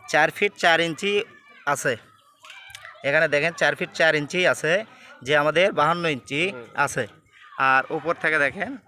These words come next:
Speaker 1: এই র্যাম থেকে আমাদের বাহান্ন ইঞ্চি আছে। আর সিঁড়িটা কিন্তু কিচি করা হয়েছে। দেখেন কিচি কিভাবে করা হয় সিঁড়িটা। এখানে যে সিঁড়ির রডটা বাঁধা হয়েছে, দেখেন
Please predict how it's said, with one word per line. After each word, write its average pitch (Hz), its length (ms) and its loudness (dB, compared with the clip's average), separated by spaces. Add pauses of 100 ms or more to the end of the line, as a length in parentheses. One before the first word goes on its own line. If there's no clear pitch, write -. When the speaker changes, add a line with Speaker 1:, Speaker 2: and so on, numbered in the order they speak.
(280)
Speaker 1:
এই 135 100 -2
র্যাম 156 300 2
থেকে 156 220 -2
আমাদের 156 320 2 (220)
বাহান্ন 147 300 0
ইঞ্চি 123 160 -6
আছে। 120 200 -4
আর 131 180 2
সিঁড়িটা 185 340 -2
কিন্তু 190 220 -6
কিচি 233 220 -2
করা 156 200 2
হয়েছে। 135 240 -2
দেখেন 139 320 2 (760)
কিচি 214 340 -2 (120)
কিভাবে 175 420 4
করা 147 240 2
হয় 135 180 0
সিঁড়িটা। 131 420 -2 (1000)
এখানে 160 320 -2 (260)
যে 147 140 2 (600)
সিঁড়ির 156 320 -2
রডটা 151 260 2
বাঁধা 143 260 2
হয়েছে, 143 300 -2
দেখেন 143 340 2